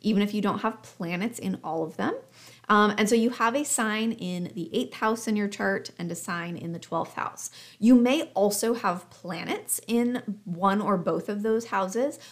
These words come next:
or you may not. Um, so looking to these parts of your chart or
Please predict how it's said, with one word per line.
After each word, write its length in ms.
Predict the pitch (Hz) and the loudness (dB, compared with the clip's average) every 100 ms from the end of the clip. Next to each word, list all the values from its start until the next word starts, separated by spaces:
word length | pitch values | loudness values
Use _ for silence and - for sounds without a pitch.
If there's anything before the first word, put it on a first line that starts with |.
| - | 0
or 120 | 233 | 4
you 160 | 240 254 | 6 6
may 240 | 233 214 | 4 2
not. 460 | 196 170 - - - - - - | 2 0 -6 -14 -14 -14 -20 2
Um, 460 | 208 208 202 202 - | 6 6 6 2 2
so 160 | 285 | 4
looking 500 | 247 220 240 370 339 | 4 4 2 0 -6
to 300 | 320 - 247 | -4 -4 -4
these 320 | 208 196 196 202 | -4 -2 -2 -4
parts 340 | - 180 - | -6 -6 -6
of 140 | 170 | -10
your 140 | 165 165 | -8 -10
chart 440 | - - 440 320 | -10 -4 -2 0
or 140 | 190 | 0